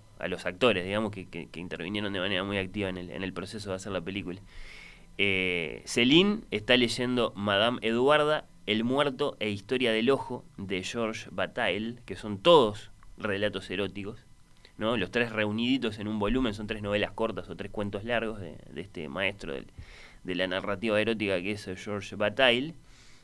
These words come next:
Y Jessie, por su parte, está leyendo All I Need Is Love, que es la autobiografía ficticia, eh, del actor alemán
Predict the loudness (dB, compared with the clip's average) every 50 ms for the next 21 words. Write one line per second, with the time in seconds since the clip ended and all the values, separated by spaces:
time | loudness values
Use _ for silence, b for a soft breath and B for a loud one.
0 | b b b 4 4 6 8 8 8 8 8 4 2 4 4 2 2 2 6 6
1 | 6 6 6 0 2 4 2 2 2 0 0 2 2 2 2 4 6 6 6 4
2 | 2 0 0 0 2 0 0 -2 -2 0 -2 -2 -2 0 0 2 2 2 2 0
3 | -6 -16 -12 -4 -2 -2 -2 0 2 2 2 2 0 0 -2 0 0 0 2 2
4 | 2 2 2 0 0 0 2 2 2 0 -2 -4 -8 -8 -6 -2 -4 -2 -2 -2
5 | -4 -6 -6 -8 -16 B B B B B B B B B B B B B -4 -4
6 | -2 -2 -4 -4 -6 -6 -6 -2 0 2 4 4 4 2 2 2 4 4 4 4
7 | 2 2 0 0 -2 -2